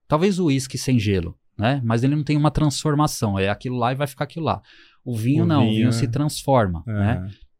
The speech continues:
Speaker 1: Então eu falo que é uma única bebida viva que tem, chama-se vinho. E é muito louco, né, cara? E é uma bebida que você abre uma garrafa,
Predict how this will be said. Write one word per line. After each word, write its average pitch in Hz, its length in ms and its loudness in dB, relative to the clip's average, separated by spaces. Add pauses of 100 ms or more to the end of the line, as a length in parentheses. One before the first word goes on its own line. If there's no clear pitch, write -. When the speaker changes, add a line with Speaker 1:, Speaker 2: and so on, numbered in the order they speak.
(120)
Speaker 1:
Então - 160 2
eu 123 80 2
falo 135 180 0
que - 80 -6
é 135 40 2
uma 135 100 2
única 156 260 2
bebida 151 380 -2
viva 107 540 -2 (120)
que - 140 -8
tem, 123 420 -4 (300)
chama-se 127 400 -4
vinho. 98 340 -4 (300)
E - 60 -10
é 262 60 -4
muito 311 300 -4
louco, 117 380 2
né, 101 80 -2
cara? 92 240 -6
E 98 40 -2
é 104 40 -2
uma 127 160 -2
bebida 127 340 -6
que 131 80 -14
você - 140 -6
abre 107 420 0
uma 101 200 -2
garrafa, 101 520 -2